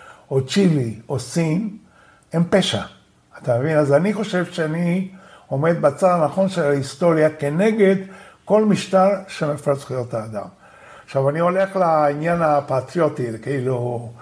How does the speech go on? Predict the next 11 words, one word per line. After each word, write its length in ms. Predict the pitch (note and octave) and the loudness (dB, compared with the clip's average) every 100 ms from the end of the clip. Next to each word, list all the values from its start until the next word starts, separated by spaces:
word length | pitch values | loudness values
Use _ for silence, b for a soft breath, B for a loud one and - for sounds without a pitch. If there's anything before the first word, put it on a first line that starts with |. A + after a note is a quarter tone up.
| B B B | B B B
אני 280 | A#2+ C3 D3+ | 0 2 2
לא 160 | D#3 D3+ | 4 4
שמאלן 460 | D3+ B2+ C3 B2+ C#3+ | 2 -2 0 0 -2
פתאום, 500 | E3 E3+ G3 G#3 G#3 B B B B | -6 0 2 2 -4 B B B B
אלא 260 | D3 D3 C3+ | 2 4 2
אני 440 | C#3+ D#3+ D#3 D3+ | 0 -2 -2 -2
כאילו 580 | D3+ D3+ D#3 D3+ C#3+ C#3+ - | 0 2 2 2 2 0 0
איש 460 | D#3 - - - B B B B B _ _ _ _ - | 0 0 -2 -12 B B B B B _ _ _ _ -2
מוסד, 480 | B2 C#3 - D3+ A#2 - - - | 2 2 4 4 4 -2 -16 -14
נקרא 320 | A2 G#2 C3+ C#3 | -12 0 4 4
לזה, 220 | A2+ | 4